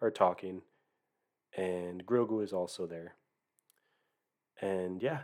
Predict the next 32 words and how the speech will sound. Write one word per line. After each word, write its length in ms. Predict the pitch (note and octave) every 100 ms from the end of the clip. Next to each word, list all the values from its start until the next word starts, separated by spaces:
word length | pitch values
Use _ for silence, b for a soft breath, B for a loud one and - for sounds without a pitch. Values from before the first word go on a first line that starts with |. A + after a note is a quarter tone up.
| -
so 400 | - A2+ G#2+ G#2
he's 300 | G2+ A#2 A2+
still 320 | - B2 B2
adamant 420 | - G#2 A2 A#2+ A#2+
on 140 | G#2+
going 280 | G#2 G#2+ A2
to 120 | -
the 60 | A2+
Living 320 | G#2+ A2+ G#2
Waters 340 | F#2+ G#2 B2+
to 120 | - G#2+
redeem 320 | F#2 F#2 G2+
himself. 540 | G#2+ - C3+ F3+ - _ _ _ _ _ _ -
Bo 260 | G#2 A2
decides 520 | A2+ G#2+ A2+ A2 G2+ -
to 580 | A2+ G#2+ G#2 G2+ G#2 - _ _ _ -
show 300 | - - B2+
him 260 | A#2 A2 G#2
the 80 |
way, 460 | G2 F#2 F2 F#2+ C#3+ - _ _ -
as 140 | G#2
she 160 | - A2
believes 360 | G#2 G2 F#2+
that 140 | - G2
he 140 | A2
would 140 | G#2 F#2+
not 200 | F#2 F#2
be 80 |
able 140 | G2 F2+
to 80 | F2
find 320 | - E2 D#2+
it. 140 | A2